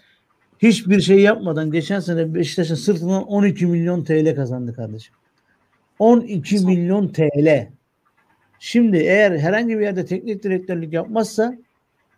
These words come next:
önümüzdeki iki sene toplam yirmi dört milyon T L kazanacak. Şimdi bu adam teknik direktörlük yapmazsa yirmi dört milyon T L'yi kazanıyor ama gidiyor yayıncı kuruluşta,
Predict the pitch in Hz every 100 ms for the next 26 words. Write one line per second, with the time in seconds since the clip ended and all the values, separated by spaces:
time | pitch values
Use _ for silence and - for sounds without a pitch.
0 | _ _ - 180 190 190 196 233 202 -
1 | - 175 156 175 185 214 196 170 185 190
2 | 190 220 220 196 170 185 180 156 156 160
3 | 139 117 107 110 - 247 262 220 208 196
4 | - _ _ _ _ - 277 269 247 247
5 | 226 240 262 240 233 226 226 226 233 214
6 | 226 247 220 - 156 214 _ _ _ _
7 | _ _ _ _ _ _ _ 143 135 165
8 | 190 220 202 175 151 151 156 196 202 190
9 | 180 160 190 196 208 214 220 254 233 220
10 | 226 214 - 185 175 - 247